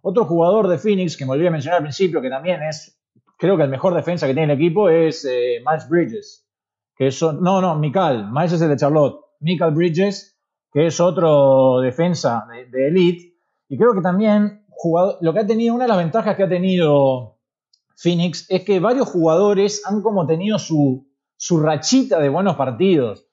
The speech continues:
Por ejemplo, por ponerte un ejemplo, Kaminsky, hubo cuatro o cinco partidos que la rompió. Después, este, eh, Frank de Tank, exacto. Después, Dario Saric también tuvo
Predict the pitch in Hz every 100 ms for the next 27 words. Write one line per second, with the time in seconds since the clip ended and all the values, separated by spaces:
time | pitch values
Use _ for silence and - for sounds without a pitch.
0 | _ - 139 147 185 170 156 131 139 170
1 | 196 185 165 139 123 165 175 202 170 123
2 | - 143 190 208 202 208 190 220 156 135
3 | 180 226 147 123 123 117 190 151 101 _
4 | _ _ - 143 127 202 226 - - 147
5 | 131 156 151 143 135 135 139 - 127 117
6 | 175 202 185 175 202 208 208 202 147 170
7 | 156 127 117 131 165 226 226 - - 175
8 | 220 180 226 233 214 240 - 151 175 202
9 | 170 175 185 160 143 -